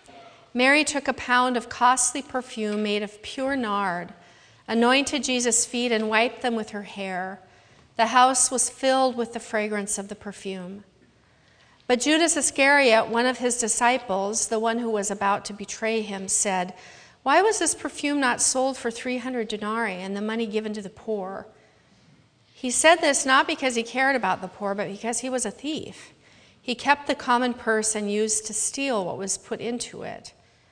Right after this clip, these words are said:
Jesus said, "Leave her alone. She bought it so that she might keep it for the day of my burial.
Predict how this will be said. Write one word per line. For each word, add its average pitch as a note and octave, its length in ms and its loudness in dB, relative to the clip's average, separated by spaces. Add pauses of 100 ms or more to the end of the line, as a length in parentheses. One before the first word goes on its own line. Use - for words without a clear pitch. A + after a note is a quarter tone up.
(640)
Jesus B3+ 380 -2
said, A#3+ 260 2
"Leave B3+ 220 -4
her C#4 140 -6
alone. A3+ 600 -4 (560)
She - 200 -6
bought A#3 320 6
it B3+ 120 2
so B3 200 2
that G3 120 -4
she - 160 -2
might A3+ 240 -4
keep B3 300 -8
it - 100 -6
for A#3+ 140 -10
the A3 80 -2
day G#3 220 -2
of G#3+ 80 -2
my G#3 160 -6
burial. F#3 640 -6